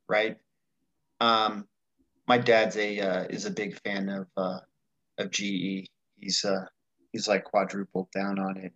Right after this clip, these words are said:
just, uh, kept buying. But as they keep trying to turn that ship and, uh, sell off and spin off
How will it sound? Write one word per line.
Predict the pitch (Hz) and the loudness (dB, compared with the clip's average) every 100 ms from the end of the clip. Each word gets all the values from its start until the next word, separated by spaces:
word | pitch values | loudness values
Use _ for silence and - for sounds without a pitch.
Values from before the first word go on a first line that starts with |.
| - | -14
just, | 90 - - | -8 -8 -4
uh, | 95 92 - | -4 -4 -4
kept | 98 - | -6 -2
buying. | 95 95 95 _ _ - | -4 -4 -6 _ _ 4
But | 117 | 8
as | 127 131 | 8 8
they | 123 | 4
keep | 120 143 131 | 4 4 4
trying | - 135 117 110 | 4 6 6 4
to | - | -2
turn | - 113 | 2 4
that | 113 101 | 6 4
ship | - - 117 117 | 4 6 6 4
and, | 98 95 95 | 0 2 2
uh, | 101 95 87 _ _ _ _ _ - | 2 4 0 _ _ _ _ _ 0
sell | - 110 104 | 4 8 10
off | 107 107 - | 10 8 4
and | 101 | 0
spin | - - 104 | 0 0 2
off | 104 104 | 2 2